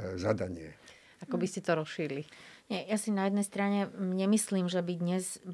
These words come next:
Speaker 3: sme mali, že by mala byť tam tie parametre tej dobrej súťaže, že nie sú až tak iné ako predtým.
Speaker 1: Mhm.
Speaker 3: Že každá doba má vlastne svoje očakávanie. Dobre, na začiatku alebo dvadsiateho storočia nehrala udržateľnosť až takú rolu, ale boli iné,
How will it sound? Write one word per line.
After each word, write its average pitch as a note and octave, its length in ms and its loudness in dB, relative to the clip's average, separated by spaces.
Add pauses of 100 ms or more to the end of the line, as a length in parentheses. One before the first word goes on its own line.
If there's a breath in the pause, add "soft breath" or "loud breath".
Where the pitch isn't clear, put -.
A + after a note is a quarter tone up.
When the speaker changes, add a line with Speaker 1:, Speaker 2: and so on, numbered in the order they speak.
(220)
Speaker 3:
sme F3+ 300 -2
mali, F3 500 -2
že F3 160 -2
by F#3+ 240 -2
mala F#3+ 240 6
byť F#3 260 0
tam F3+ 220 -2
tie E3+ 160 -4
parametre F#3 540 6
tej F3 180 2
dobrej F3 300 6
súťaže, F3 400 -2
že E3+ 120 -2
nie F#3 140 4
sú A3 140 2
až F#3 180 2
tak - 220 -2
iné F3+ 240 2
ako E3 180 -2
predtým. D3+ 460 -4
Speaker 1:
Mhm. - 400 -12
Speaker 3:
Že F#3 120 -2
každá G#3 300 6
doba F3+ 280 6
má F#3 120 6
vlastne E3 300 4
svoje E3+ 240 2
očakávanie. E3 720 2
Dobre, E3 320 2 (320 loud breath)
na F3 120 -2
začiatku F3+ 460 0
alebo E3 320 6
dvadsiateho E3+ 480 0
storočia E3 560 0
nehrala E3+ 540 4
udržateľnosť E3+ 720 0
až E3+ 160 0
takú F#3+ 260 0
rolu, F#3+ 240 8
ale F#3 220 8
boli F#3+ 260 8
iné, G#3 380 6